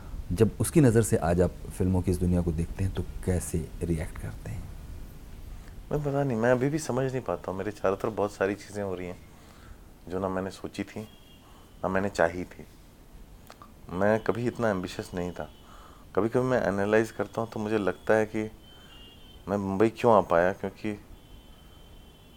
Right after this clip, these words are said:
Speaker 2: मैं बहुत भोला था शायद। मैंने कभी ये नहीं सोचा रहूँगा कहाँ, खाऊँगा क्या। आजकल इतने बच्चों से मिलता हूँ, वो लोग इसलिए नहीं आ पाते हैं, "सर आ तो जाऊँगा लेकिन क्या खाऊँगा मैं, रहूँगा कैसे?"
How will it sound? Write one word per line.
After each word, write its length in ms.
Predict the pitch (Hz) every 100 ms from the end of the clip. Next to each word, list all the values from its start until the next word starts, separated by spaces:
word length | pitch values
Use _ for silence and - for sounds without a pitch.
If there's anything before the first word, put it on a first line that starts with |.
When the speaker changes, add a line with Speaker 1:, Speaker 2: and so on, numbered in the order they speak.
| -
Speaker 2:
मैं 100 | 113
बहुत 140 | 113 135
भोला 280 | 95 98 104
था 120 | 82
शायद। 200 | 80 78 - - - - - - - - - -
मैंने 120 | 120
कभी 160 | 135 135
ये 60 |
नहीं 100 | 131
सोचा 240 | 127 120 123
रहूँगा 340 | 101 107 110
कहाँ, 440 | 92 90 87 90 -
खाऊँगा 340 | 95 98 98
क्या। 360 | 90 82 82 82 - - - - - -
आजकल 240 | 104 -
इतने 200 | 120 131
बच्चों 280 | 135 120 131
से 80 | 131
मिलता 300 | 120 113 127
हूँ, 80 | 135
वो 100 | 131
लोग 180 | 131 120
इसलिए 260 | - 151
नहीं 120 | 151
आ 100 | 131
पाते 300 | 110 104 -
हैं, 80 | 113
"सर 140 | 123 113
आ 100 | 101
तो 140 | 113
जाऊँगा 280 | 104 104 107
लेकिन 260 | 104 101
क्या 200 | 98 98
खाऊँगा 360 | 98 92 90 85
मैं, 120 | 85
रहूँगा 260 | 80 92 101
कैसे?" 300 | 82 -